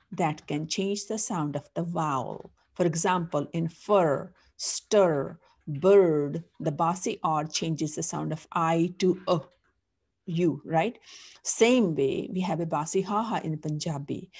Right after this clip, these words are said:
When a ha ha follows the letter with Sihari,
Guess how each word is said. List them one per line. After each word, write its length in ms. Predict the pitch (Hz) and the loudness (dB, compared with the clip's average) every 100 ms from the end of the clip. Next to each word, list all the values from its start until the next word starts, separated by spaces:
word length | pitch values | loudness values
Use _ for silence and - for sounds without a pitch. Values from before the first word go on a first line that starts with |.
| - - | -18 -2
When 200 | 190 202 | 4 6
a 60 | 208 | 6
ha 200 | 196 190 | 4 2
ha 200 | 190 254 | 2 0
follows 480 | - 196 170 170 165 | 2 2 4 2 2
the 80 | |
letter 420 | 160 156 151 160 156 | 2 2 2 0 -4
with 180 | 156 | -4
Sihari, 920 | - - 165 - 185 180 151 135 208 | -4 -6 -6 -2 2 2 2 -2 -4